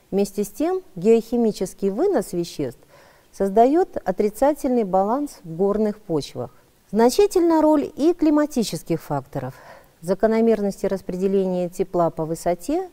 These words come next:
подчинены высотно-поясным закономерностям. Атмосферная циркуляция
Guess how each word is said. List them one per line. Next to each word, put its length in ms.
подчинены 680
высотно-поясным 1500
закономерностям. 1080
Атмосферная 840
циркуляция 840